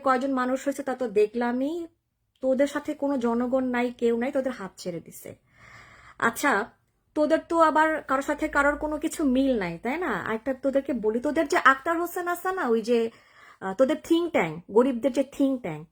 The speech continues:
সে আজকে কি বলল? সে আজকে বলল যে গণপরিষদের নির্বাচন হবে,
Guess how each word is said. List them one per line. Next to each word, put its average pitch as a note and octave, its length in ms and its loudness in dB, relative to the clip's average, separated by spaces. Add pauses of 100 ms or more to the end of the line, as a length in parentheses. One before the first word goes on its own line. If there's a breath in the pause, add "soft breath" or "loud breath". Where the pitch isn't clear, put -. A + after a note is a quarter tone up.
সে - 200 0
আজকে C4 300 2
কি D4+ 180 -4
বলল? C#4 400 0 (880 soft breath)
সে - 140 2
আজকে B3+ 340 2
বলল C#4+ 400 2
যে F4 180 -4
গণপরিষদের D4+ 1400 0
নির্বাচন C4+ 580 0
হবে, A3+ 540 2